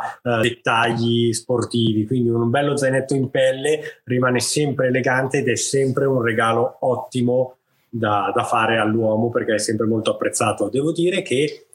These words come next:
soprattutto le nuove generazioni, i giovani, tendenzialmente cercano anche loro degli zaini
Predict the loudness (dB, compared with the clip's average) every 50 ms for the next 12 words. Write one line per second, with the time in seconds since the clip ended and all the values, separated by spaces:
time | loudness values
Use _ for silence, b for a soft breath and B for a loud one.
0 | _ _ _ -4 -2 0 0 0 0 -2 -2 -2 0 2 2 2 2 0 0 0
1 | 0 2 2 0 0 -2 -2 -2 0 0 2 2 0 0 0 0 0 2 2 2
2 | 2 0 0 0 0 -2 -2 -6 B B B B B B -2 0 0 2 0 0
3 | 0 -2 -2 0 0 0 0 0 -2 -2 -2 -2 0 -2 0 -2 -2 -2 -2 -2
4 | 0 0 -2 -2 -2 -2 0 0 0 0 0 0 0 -2 -2 -2 -2 -2 -2 -2
5 | 0 0 0 0 0 0 0 0 -2 -4